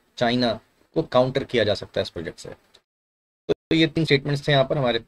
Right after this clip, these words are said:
पास, तीनों statement correct हैं। I hope कि ये issue आपको समझ में आया होगा।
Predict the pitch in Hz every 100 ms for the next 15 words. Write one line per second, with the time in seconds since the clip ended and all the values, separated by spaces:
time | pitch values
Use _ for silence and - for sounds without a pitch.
0 | - 123 - - 120 - 120 131 117 -
1 | 101 113 139 139 _ _ _ _ _ _
2 | _ _ _ - 110 113 165 170 - _
3 | _ _ 98 120 156 170 - 117 107 -
4 | 98 - - 95 92 95 92 95 92 131